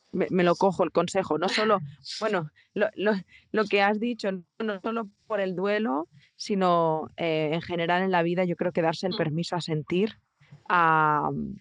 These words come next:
Speaker 1: es superimportante. Eh, muchísimas gracias, gracias de corazón.
Speaker 2: De nada, gracias a ti por
Speaker 1: No,
Speaker 2: invitarme.
Speaker 1: no te había dicho, "Jo, que va", al contrario,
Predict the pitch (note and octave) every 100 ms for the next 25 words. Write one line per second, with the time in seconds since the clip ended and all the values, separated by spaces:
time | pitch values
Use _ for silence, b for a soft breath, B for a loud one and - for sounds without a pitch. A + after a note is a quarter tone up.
0 | _ - E3 - F#3+ E3 E3+ D3+ D#3 D3
1 | - C#3+ C#3 - - _ _ _ b b
2 | b b _ - F#3 F3 E3 E3 D#3+ E3
3 | - F#3 F#3 E3 E3 G3 A3+ - - F3
4 | F3+ F#3 F3+ E3+ D3+ F3 A3+ D#4 F#3+ F3+
5 | F3 F#3 - _ - G3 G3+ G3 F#3 F#3
6 | F3 E3+ E3 C3 - F#3 F3+ - G3 G3+
7 | G#3 G3 G3 G3 F3+ F3 G3+ _ _ _
8 | - G3 F#3+ E3 F3 E3+ F3 F3 _ _
9 | - F3+ F3 F3 E3 F#3 G3 G3 E3